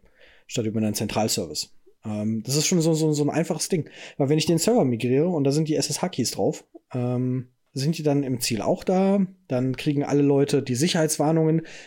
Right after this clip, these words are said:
weil sich die Hardware-I D geändert hat. Dann, äh, schleudert S S H halt so ein, so ein Sicherheitstoken raus. "Achtung, hier, der, der Key hat sich geändert.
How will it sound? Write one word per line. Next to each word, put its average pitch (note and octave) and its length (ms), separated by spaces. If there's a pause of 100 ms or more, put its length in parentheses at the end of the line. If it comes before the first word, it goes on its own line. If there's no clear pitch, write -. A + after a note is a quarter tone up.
(120)
weil B2+ 220
sich C3 320
die B2 240
Hardware-I D#3+ 400
D D#3+ 100
geändert D#3 400
hat. - 260
Dann, A2+ 280
äh, A#2 200
schleudert B2 340
S A#2 180
S - 160
H C3 160
halt A2+ 160
so A#2 100
ein, A2 240
so A#2+ 100
ein A2+ 300
Sicherheitstoken D3 680
raus. C#3 280
"Achtung, - 240
hier, B2 160
der, A2 240
der G#2 120
Key D3+ 140
hat C#3+ 120
sich - 160
geändert. C3+ 320